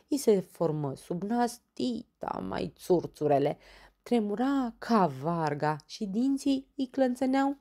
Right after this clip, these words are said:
într-una. Destul cu clănțănitul!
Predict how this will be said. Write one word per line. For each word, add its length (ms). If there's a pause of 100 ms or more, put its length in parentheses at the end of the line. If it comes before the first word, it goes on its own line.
(120)
într-una. 1000 (920)
Destul 600
cu 140
clănțănitul! 720